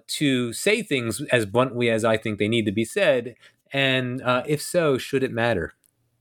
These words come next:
Should leadership take over where, you know, political, it might not be political favorable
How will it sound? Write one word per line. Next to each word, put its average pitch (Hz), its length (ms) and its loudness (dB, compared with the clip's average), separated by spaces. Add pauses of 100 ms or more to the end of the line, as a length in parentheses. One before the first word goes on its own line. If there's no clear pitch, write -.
(320)
Should 117 380 4
leadership 143 560 0
take 123 240 2
over 117 380 2
where, 110 640 2
you 117 140 0
know, 95 200 2 (640)
political, 127 640 2
it 123 60 -6
might 127 220 0
not 127 180 0
be - 80 -2
political 113 520 2
favorable 104 720 0